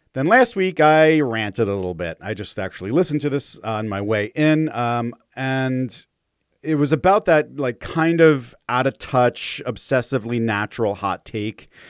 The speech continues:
uh, that I was getting thrown in my face via social media. You know, "Don't forget to clean up your diet." And, uh, if you haven't heard that episode yet, I would check that out. Episode thirty-one, I believe, is what it was.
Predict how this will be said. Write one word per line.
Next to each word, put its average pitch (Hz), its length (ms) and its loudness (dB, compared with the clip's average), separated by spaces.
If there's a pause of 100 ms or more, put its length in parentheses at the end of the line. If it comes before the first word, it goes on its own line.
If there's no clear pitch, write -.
(140)
uh, 98 400 -4
that 110 260 -4
I 113 60 0
was 92 200 -6
getting 110 300 -4
thrown 107 240 -2
in 107 100 -2
my 98 140 -4
face 104 380 -2
via 101 180 -4
social 110 420 -2
media. 110 520 2 (260)
You 101 80 -6
know, 95 80 -4
"Don't 104 220 -6
forget 131 260 -4
to 147 80 -10
clean 165 240 2
up 165 140 0
your 175 80 2
diet." 165 640 2
And, 110 480 -8 (440)
uh, 107 220 -6
if - 180 -6
you 135 80 -2
haven't 139 420 -2
heard 123 520 -4
that 110 760 -4
episode 117 460 -4
yet, 117 120 2
I 123 60 4
would 123 240 -2 (360)
check 143 240 -2
that 101 140 0
out. 98 140 -2
Episode 95 460 -6 (200)
thirty-one, 101 1400 -8
I 180 80 -12
believe, 185 520 -10
is 190 160 -10
what 160 140 -8
it - 80 -8
was. 180 380 -10